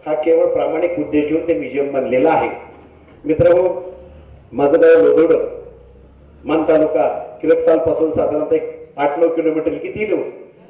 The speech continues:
अमोल, किती किलोमीटर आहे? हा? हा, इथून मधला रस्ता आहे जायला माळाने. तर क-, मी या रस्त्याला कधी आलो नाही, पण मधला रस्ता आहे, लोक सांगतात मधला रस्ता आहे म्हणून. बर, तर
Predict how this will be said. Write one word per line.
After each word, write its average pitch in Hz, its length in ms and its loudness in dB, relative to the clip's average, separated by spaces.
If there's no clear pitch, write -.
अमोल, 202 320 2
किती - 260 -8
किलोमीटर 196 420 0
आहे? - 100 0
हा? - 340 -4
हा, 147 340 0
इथून 175 320 -2
मधला 180 300 -2
रस्ता - 260 2
आहे 156 200 2
जायला 143 340 4
माळाने. 139 500 0
तर 190 240 2
क-, - 220 -2
मी 196 180 -4
या 208 100 4
रस्त्याला - 340 4
कधी - 240 2
आलो 196 280 2
नाही, 196 140 0
पण 208 140 -6
मधला 208 320 2
रस्ता 208 260 2
आहे, 190 240 4
लोक - 160 0
सांगतात - 360 2
मधला - 420 2
रस्ता - 180 0
आहे 151 180 2
म्हणून. 135 240 -4
बर, 151 140 2
तर 190 220 2